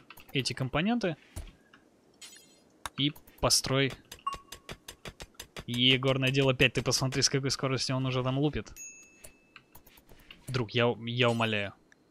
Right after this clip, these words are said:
Сколько нужно? Ты мне скажи. Все сделаем ради тебя. Ты скажи, сколько тебе надо. Пятый? А у него разве нет пять в строительстве?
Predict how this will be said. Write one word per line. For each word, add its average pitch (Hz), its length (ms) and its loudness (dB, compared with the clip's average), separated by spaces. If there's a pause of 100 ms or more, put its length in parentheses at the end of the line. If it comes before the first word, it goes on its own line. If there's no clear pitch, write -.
(1040)
Сколько 151 540 6
нужно? 113 420 -4 (300)
Ты 131 120 0
мне 120 160 2
скажи. 110 440 0 (420)
Все - 260 6
сделаем 113 420 0
ради 110 200 -2
тебя. 107 360 -4 (100)
Ты 123 100 -4
скажи, 127 340 0
сколько 117 340 0
тебе 113 240 -4
надо. 107 260 -4 (1500)
Пятый? 196 420 4 (120)
А 117 100 0
у 135 60 2
него 127 320 4
разве 127 260 2
нет 196 220 -2
пять 202 180 0
в - 60 -6
строительстве? 202 720 -2